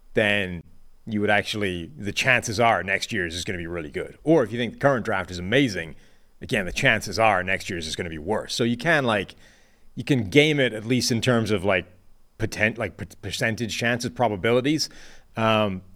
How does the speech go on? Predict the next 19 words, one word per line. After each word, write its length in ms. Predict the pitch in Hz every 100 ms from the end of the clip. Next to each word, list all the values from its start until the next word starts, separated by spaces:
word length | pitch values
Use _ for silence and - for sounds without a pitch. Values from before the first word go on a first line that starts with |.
| -
the 100 | 139
other 180 | 151
element 340 | 127 120 113 107
is 460 | 110 107 101 87 - - _ - -
if 220 | 120 113
you're 200 | 117 117
a 80 | 101
well-run 520 | 92 113 107 101 101
fran-, 300 | 87 131 135
franchise, 840 | - - 127 123 92 78 80 - - - _ - -
you 160 | 104
should 240 | 92 139 117
have 640 | 107 110 104 92 - - - - _
a 140 | - 85
sort 160 | - 87
of 60 |
two, 220 | - 127
three-year 760 | 107 - 113 98 104 101 92 76
fore-, 480 | - - 127 127 98